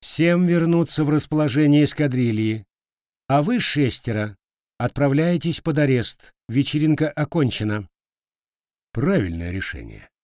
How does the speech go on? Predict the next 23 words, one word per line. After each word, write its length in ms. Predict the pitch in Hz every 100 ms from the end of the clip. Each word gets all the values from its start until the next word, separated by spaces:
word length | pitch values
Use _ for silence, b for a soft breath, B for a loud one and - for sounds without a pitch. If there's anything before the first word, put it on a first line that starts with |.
| _ _ _ _ _ -
одобрил 480 | 110 98 104 98
Михаил 560 | 95 101 104 113 143 78 _ _ _ -
и, 100 | 92
хищно 560 | - 127 120 - 107 -
усмехнувшись, 680 | - 101 - 127 - 113 95
добавил: 460 | 107 85 - - _ _ _ _ _ _ _ _ _ _ _ _
«Я 360 | 82 92 113 135
не 120 | 135
привык 440 | 135 135 156 139
щадить 600 | - - - 107 92 -
подонков». 720 | - 87 85 73 - - - _ _ _ _ _ _ _ _ _ _ _ _ _ -
«Но 320 | 117 139 147
принять 480 | - 143 143 143 147
от 140 | 139
них 200 | 143 139
помощь 420 | - 143 147 135
не 140 | 139 147
отказались», 1000 | 147 - 170 156 165 123 147 - - - _ _ _ _ _
не 160 | 95 107
осталась 640 | 107 - 117 101 95 -
в 120 | 87
долгу 340 | 87 101 90 95
Жюстина. 600 | 98 - - 78 73